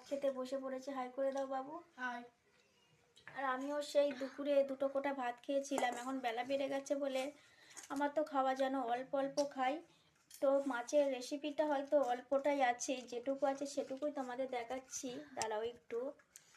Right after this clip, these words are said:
Speaker 1: এই দেখো মাছের তরকারি করেছিলাম,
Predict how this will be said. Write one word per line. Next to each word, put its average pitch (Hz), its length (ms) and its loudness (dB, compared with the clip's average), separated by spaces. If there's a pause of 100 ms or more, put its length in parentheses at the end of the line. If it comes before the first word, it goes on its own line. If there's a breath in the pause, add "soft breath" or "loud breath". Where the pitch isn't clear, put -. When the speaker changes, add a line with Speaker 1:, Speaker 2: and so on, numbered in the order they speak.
(400 loud breath)
Speaker 1:
এই 269 140 0
দেখো 247 240 2 (180)
মাছের 254 380 -4
তরকারি 254 420 0
করেছিলাম, 269 580 0